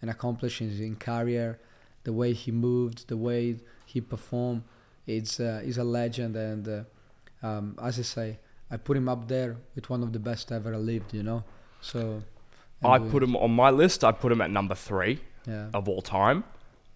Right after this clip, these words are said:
Speaker 2: Just the final thing I wanna touch on about Silva bef-, and, and G S P before we move on. The newer champions, they don't, after they lose the belt, they don't go contender. They say, "I want number one contender,"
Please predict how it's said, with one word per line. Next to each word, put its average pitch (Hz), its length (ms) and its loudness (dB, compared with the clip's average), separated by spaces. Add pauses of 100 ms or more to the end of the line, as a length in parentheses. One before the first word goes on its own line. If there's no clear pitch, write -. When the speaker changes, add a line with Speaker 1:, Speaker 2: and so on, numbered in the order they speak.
Speaker 2:
Just 117 180 2
the 127 100 2
final 123 360 10
thing 113 260 6
I 107 40 8
wanna 107 200 4
touch - 320 2
on 104 160 2
about 92 440 2
Silva 104 420 2
bef-, 95 280 -8
and, 98 380 0
and 104 160 4
G 113 200 4
S 95 140 2
P 98 300 2
before 98 400 -2
we 92 100 0
move 95 260 0
on. 98 220 0 (440)
The 113 520 6 (480)
newer 135 440 8
champions, 104 840 0 (340)
they 113 360 6
don't, 123 320 2 (120)
after 127 280 2
they 123 140 4
lose 110 260 -2
the 110 80 -2
belt, 95 400 4
they 110 200 2
don't 110 240 4
go 98 140 2
contender. 92 640 -4 (240)
They 104 120 4
say, 101 240 4
"I 90 60 4
want 107 240 4
number 120 200 6
one 123 180 6
contender," 139 520 2